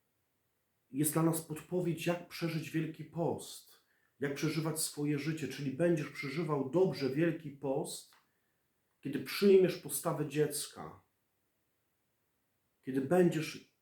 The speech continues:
Bożym dzieckiem, to znaczy będziesz przyjmował wtedy Jezusa, bo kie-, kto przyjmuje to dziecko, postawę tego dziecka, to przyjmuje Jezusa, żyje Jezusem, upodabnia się do Jezusa.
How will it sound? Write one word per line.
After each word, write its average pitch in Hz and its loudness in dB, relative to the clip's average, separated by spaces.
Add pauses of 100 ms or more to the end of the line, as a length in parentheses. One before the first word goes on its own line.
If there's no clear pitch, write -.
(120)
Bożym 151 2
dzieckiem, 107 -4 (420)
to 120 -12
znaczy 151 -2
będziesz 151 0
przyjmował 160 4
wtedy 147 -2
Jezusa, 147 0 (1160)
bo - -6
kie-, - -6
kto 160 -4
przyjmuje 160 4 (600)
to 131 -6
dziecko, 165 2
postawę 139 -4
tego 127 -4
dziecka, 131 -4
to 135 -6
przyjmuje 160 4
Jezusa, 127 -4 (320)
żyje 135 4
Jezusem, 101 -2 (1080)
upodabnia 151 4
się - -4
do 113 -4
Jezusa. 104 -6